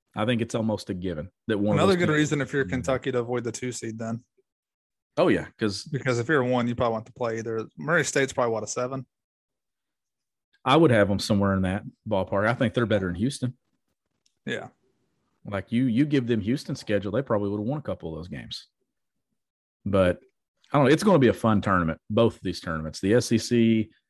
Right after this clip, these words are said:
Speaker 1: and then the N C double A tournament. You're gonna have a lot of chaos. Uh, this is where I actually think that, to me, there's, in most years, you don't really make a fuss of whether you're a one or a two. I think it's pretty important to get a one if you can get it
Speaker 2: Mm-hmm.
Speaker 1: this year. It just,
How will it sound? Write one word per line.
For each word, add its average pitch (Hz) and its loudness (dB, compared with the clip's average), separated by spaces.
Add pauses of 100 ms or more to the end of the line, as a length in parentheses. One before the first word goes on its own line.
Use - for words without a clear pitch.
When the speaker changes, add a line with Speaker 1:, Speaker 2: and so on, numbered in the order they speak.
(480)
Speaker 1:
and 104 -2
then 107 0
the 107 2
N 107 0
C - -10
double 104 -2
A 101 0
tournament. 101 -6
You're 107 -8
gonna 107 -4
have 104 -4
a 98 -4
lot 101 -2
of 104 -8
chaos. 104 -4 (240)
Uh, 101 0
this 143 2
is 139 0
where 135 6
I 110 4
actually 113 -2
think 107 -6
that, 101 -4 (720)
to 165 2
me, 180 6
there's, 147 4 (200)
in 139 4
most 147 4
years, 143 2
you 123 0
don't 127 -2
really 127 -2
make 117 -2
a 110 -8
fuss 117 -4
of 110 -8
whether 113 -4
you're 107 -2
a 107 -2
one 113 -4
or 107 -2
a 101 -6
two. 113 -4 (640)
I 120 0
think 196 -2
it's - -4
pretty 123 0
important 113 -4
to 98 -10
get 98 -6
a 95 -4
one 92 -6 (440)
if 113 -6
you 107 -2
can 98 -2
get 95 2
it 90 -4
Speaker 2:
Mm-hmm. - -6
Speaker 1:
this 98 -4
year. 90 -8 (180)
It 110 0
just, - -2